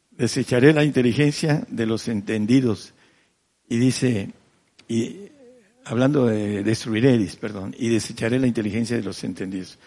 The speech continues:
Ah, dos, el se-, eh, perdón, en segunda de Corintios cuatro cuatro, ah, nos maneja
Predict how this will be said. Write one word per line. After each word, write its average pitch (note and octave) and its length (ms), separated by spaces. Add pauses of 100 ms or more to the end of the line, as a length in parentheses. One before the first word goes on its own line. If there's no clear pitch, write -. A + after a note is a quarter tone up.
(1000)
Ah, A2+ 320 (2000)
dos, D3+ 380
el B2 200
se-, B2+ 340
eh, C3 40
perdón, D3 380
en C3+ 140
segunda D3 320
de D3 80
Corintios D3+ 440
cuatro D3 320
cuatro, D#3 380 (1700)
ah, G#2+ 760
nos A#2+ 220
maneja B2+ 540